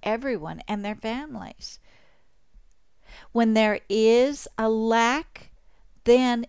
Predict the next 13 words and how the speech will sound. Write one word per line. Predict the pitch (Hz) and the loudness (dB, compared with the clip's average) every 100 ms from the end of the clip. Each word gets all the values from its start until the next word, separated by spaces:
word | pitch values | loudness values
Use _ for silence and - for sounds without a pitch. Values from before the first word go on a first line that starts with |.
| - | -4
it | 226 202 | -2 0
is | 220 202 - | 0 -2 -4
the | 214 | -6
humans | 208 - 226 262 302 202 - - - - - - | -6 -6 -6 -6 -6 -8 -10 -14 -20 -20 -20 -6
who | 247 247 240 | -2 0 0
can | - 233 226 220 - - - | 2 2 2 -2 -10 -20 -4
find | 220 226 269 | 2 2 2
a | 269 | 0
way | 247 208 202 | 0 0 0
to | 202 214 | -2 -12
fulfill | 208 208 202 - - 302 285 233 | -10 -12 -12 -10 -4 0 0 -2
the | 202 | -4
lack, | 170 175 170 175 - | -4 -4 -4 -6 -10